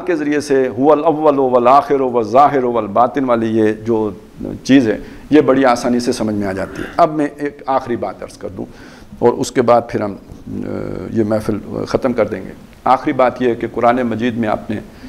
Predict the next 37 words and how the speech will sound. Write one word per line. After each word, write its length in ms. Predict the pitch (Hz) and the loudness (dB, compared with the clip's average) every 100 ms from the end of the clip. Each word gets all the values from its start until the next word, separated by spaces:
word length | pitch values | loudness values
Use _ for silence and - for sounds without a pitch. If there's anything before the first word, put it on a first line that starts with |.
| - - - | -20 -12 -2
ये 80 | 120 | -2
चीज़ 280 | - 123 | 0 -2
देखी 300 | 113 107 - | 0 -2 2
है 100 | 120 92 - - - - - - - | 2 2 -8 -20 -20 -20 -20 -12 2
कि 240 | 127 120 | 6 6
दो 260 | 117 131 156 | 4 6 6
तरह 220 | 151 123 | 6 2
की 160 | 117 127 | 2 2
आयत 320 | 104 101 98 | 2 0 -4
का 120 | 104 | -6
जिक्र 260 | 90 - - | -6 -10 -14
है, 120 | - - - - - - - - - | -14 -18 -20 -20 -20 -20 -20 -20 -10
मुतशाबिहात 840 | 120 127 131 - 113 113 113 113 113 | -2 2 2 4 2 4 4 4 2
भी 160 | 120 135 | 4 4
और 240 | 170 - - - - - | 4 2 -12 -20 -10 0
मुहकमात 540 | 117 - 107 98 98 - | 2 2 -4 -2 -4 -8
भी। 120 | - - - - - - - - - - | -20 -20 -20 -20 -20 -20 -20 -20 -14 2
मुतशाबिहात 760 | 139 165 170 151 143 147 151 120 | 4 4 4 4 4 2 2 2
के 80 | |
बारे 260 | 170 156 151 | 2 4 2
में 120 | 151 | 2
आया 240 | 147 143 147 | 2 2 2
है 320 | 131 127 127 | 0 -2 -4
कि 160 | 123 | -4
ये 260 | 117 113 123 | -4 0 0
जो 140 | 120 | 2
है 60 | 110 | -2
ना 180 | 113 117 131 | -2 -4 -2
इनके 240 | 127 123 | -2 4
एक 140 | 131 104 | 2 4
से 120 | 123 | 2
ज़्यादा 280 | 104 98 98 | 4 2 -2
मानी 280 | 92 - | -8 -12
हैं, 120 | - - - - - - | -14 -18 -20 -20 -16 0
मुहकमात 640 | 123 123 139 127 143 147 | 2 2 2 4 4 4
हैं 160 | 127 131 - - | 0 -6 -12 -18
वो 600 | - 101 131 143 143 - | -10 2 6 8 6 2